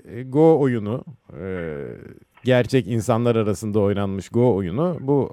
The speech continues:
e, AlphaGo'ya gösterildi. E, AlphaGo her, e, tahta konfigürasyonunda kazanan oyuncunun hangi hamleyi yaptığı bilgisini böylelikle görmüş oldu. Ve kendisi kabaca bir şekilde, "Ha,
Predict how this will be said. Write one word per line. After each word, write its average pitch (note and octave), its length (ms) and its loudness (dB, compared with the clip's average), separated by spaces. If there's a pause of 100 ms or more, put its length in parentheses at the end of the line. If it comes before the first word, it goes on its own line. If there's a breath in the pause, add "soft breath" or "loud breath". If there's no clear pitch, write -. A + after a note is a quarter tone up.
e, F#2 200 -2
AlphaGo'ya A2+ 680 0
gösterildi. A#2 760 0 (640 soft breath)
E, G#2+ 240 0
AlphaGo E3+ 720 2
her, F#3+ 360 0 (260)
e, G2 240 -6
tahta D3+ 460 -2
konfigürasyonunda A#2+ 1160 0 (300)
kazanan C3 680 0 (400)
oyuncunun A#2 680 0
hangi A#2+ 460 -4
hamleyi G#2+ 560 -4
yaptığı G#2 540 -2
bilgisini G2 540 -6
böylelikle F#2+ 520 -4
görmüş F#2+ 440 -6
oldu. D#2+ 360 -4 (400 soft breath)
Ve E3 120 0
kendisi F3+ 460 0
kabaca F3 400 2
bir A#2 40 -2
şekilde, A2+ 400 -4
"Ha, C#3 360 -2